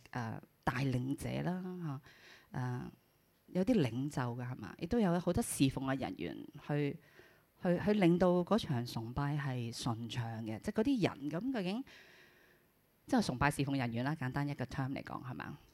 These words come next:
噉其實當其時，希西家佢就係作為一個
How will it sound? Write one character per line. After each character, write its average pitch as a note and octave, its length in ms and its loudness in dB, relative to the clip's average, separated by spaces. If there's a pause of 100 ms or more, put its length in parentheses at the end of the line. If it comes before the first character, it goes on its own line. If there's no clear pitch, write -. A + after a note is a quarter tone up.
(640)
噉 E3+ 140 -4
其 - 120 -10
實 C3 140 0 (120)
當 F#3 160 0
其 D#3+ 140 2
時， A#2+ 360 -4 (200)
希 G#3+ 100 4
西 F#3 300 0
家 E3+ 320 2
佢 D3 160 -2
就 B2 120 -4
係 A#2 80 -2
作 A#2 200 -2
為 F#2+ 160 -2
一 C3 80 -4
個 B2 360 -4